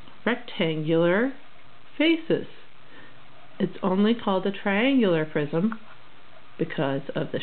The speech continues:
shape of the two congruent bases. Triangular prism differs from a rectangular prism because the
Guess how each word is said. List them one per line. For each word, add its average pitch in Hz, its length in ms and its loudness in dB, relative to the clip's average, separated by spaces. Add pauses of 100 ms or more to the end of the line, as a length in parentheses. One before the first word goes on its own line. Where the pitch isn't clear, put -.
shape 254 280 2 (260)
of 190 300 4 (360)
the 135 100 0 (160)
two 180 220 4 (100)
congruent 147 520 0
bases. 120 480 -2 (1160)
Triangular 175 880 6 (240)
prism 202 480 2 (300)
differs 165 420 2 (160)
from 156 300 2
a 156 80 2
rectangular 160 640 2
prism 170 540 2 (960)
because 165 560 4 (200)
the 175 520 4